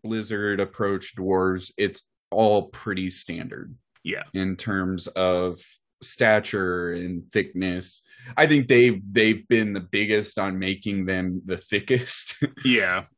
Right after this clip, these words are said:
Speaker 2: Definitely.
Speaker 1: Which I was, which I was fine with.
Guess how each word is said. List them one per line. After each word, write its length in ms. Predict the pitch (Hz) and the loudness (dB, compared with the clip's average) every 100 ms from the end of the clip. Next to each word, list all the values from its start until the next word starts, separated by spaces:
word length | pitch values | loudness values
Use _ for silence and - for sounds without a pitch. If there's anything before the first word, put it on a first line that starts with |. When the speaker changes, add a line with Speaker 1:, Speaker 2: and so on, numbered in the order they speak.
| _ _ - _ _ _ _ _ _ _ _ _ _ - | _ _ -20 _ _ _ _ _ _ _ _ _ _ -4
Speaker 2:
Definitely. 440 | 104 90 - 90 | -2 -2 -4 4
Speaker 1:
Which 160 | 139 151 | 6 8
I 100 | 135 | 6
was, 400 | 113 104 - - | 6 2 0 -4
which 180 | - 165 | 2 6
I 140 | 160 127 | 6 6
was 160 | 117 | 4
fine 380 | - 98 92 90 | 0 0 0 -2
with. 280 | 90 98 | -4 -6